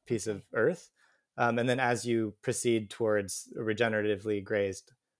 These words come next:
Speaker 1: uh, soil sample, um, you see very, very, very little water running off the top,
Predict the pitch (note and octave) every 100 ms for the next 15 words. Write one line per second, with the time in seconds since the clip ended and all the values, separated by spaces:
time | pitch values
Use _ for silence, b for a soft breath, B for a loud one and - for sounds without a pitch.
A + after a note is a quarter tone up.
0 | _ _ - A2 - - - B2 A2+ -
1 | G#2 G2+ G2+ G2 G2+ _ _ _ A2 A2
2 | A2+ A2 B2+ A2+ A2 - A#2+ B2 A#2+ A2
3 | A2 G#2 G#2+ G#2 G2+ G2 G2+ G2+ G2 G2+
4 | G2+ G2 - G2+ C#3 D3 D3+